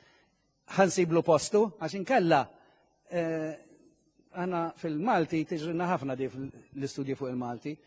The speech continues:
naraw studji ta' barranin kultant, li jkunu interessanti ħafna, magħmulin tajjeb ħafna, b'xorti ħażina fuq ftit informazzjoni, b'korpus żgħir ħafna. U l-korpus żgħir ħafna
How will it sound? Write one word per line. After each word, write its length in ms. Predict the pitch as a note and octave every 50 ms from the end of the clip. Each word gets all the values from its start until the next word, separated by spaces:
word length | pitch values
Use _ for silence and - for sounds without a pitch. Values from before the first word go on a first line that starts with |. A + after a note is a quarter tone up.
| _ _ _ _ _ _ _ -
naraw 280 | E3 E3 F#3 A#3 A3+ G3+
studji 380 | - - F#3+ F3 D#3 D#3+ E3 D#3
ta' 220 | - D#3+ D3+ D3
barranin 580 | D3 D3 D#3+ D#3 D#3 D#3 D3 C#3+ B2+ B2 A#2 A2 - - - _ _ _ _ _
kultant, 500 | - - - D3 C3+ - D3 A#2+ G#2+ A2 - - - _ _ _ _ _ _ -
li 180 | E3+ F3 F3+ F3
jkunu 340 | - G3 F3+ E3+ E3 E3+ E3+ E3 D3+ - - _ - -
interessanti 680 | - D#3 - - E3 E3 D3+ - A#3 A3 F3 D#3 F3+
ħafna, 360 | C#3+ D#3 C#3+ - C#3 C3 B2+
magħmulin 420 | B2+ C3+ C3+ C3+ C#3 C3+ C#3 C3+ B2
tajjeb 320 | - D3 C3+ C3+ C3 B2+ -
ħafna, 380 | G3+ A#3 F#3 - G#3 A3+ B3 C#4 - _ _ _ _ _ _ _ _ -
b'xorti 340 | - C4 C4 G3 - F#3 D#3
ħażina 520 | G#3 A#3+ F3+ D3+ F#3 G3+ F#3+ G3 G3+ G#3 G#3+ G#3+ - _ _
fuq 300 | _ - G#3+ - - -
ftit 340 | - - A#3+ A#3+ A3+ -
informazzjoni, 920 | A3 G#3 - - G3+ F#3+ F#3 G3 G3 - - - G#3 F#3+ D3 B2+ B2 A#2 G#2 - - _ _ _ _ _ _ _ _ _ _ _ _
b'korpus 600 | - - G3+ G3+ F#3+ F#3 - F#3 G3 F#3+ - - -
żgħir 400 | F#3+ D3+ E3+ F#3 F3 F3+ F3+ D#3
ħafna. 320 | E3+ F#3 D3 - C3 A#2 G#2 - - _ _ _ _ _ _ _ _ _ _ _ _ _ -
U 120 | A#3+ A#3+ A#3+ A#3 A#3+
l-korpus 640 | A#3 A3+ G#3 - - C#4 C4 A3+ E3+ G3 F#3 D#3 D3
żgħir 220 | G3 F#3+ F#3 F#3+ G3
ħafna 380 | D4 C#4 - F3 D#3+ D3 C3+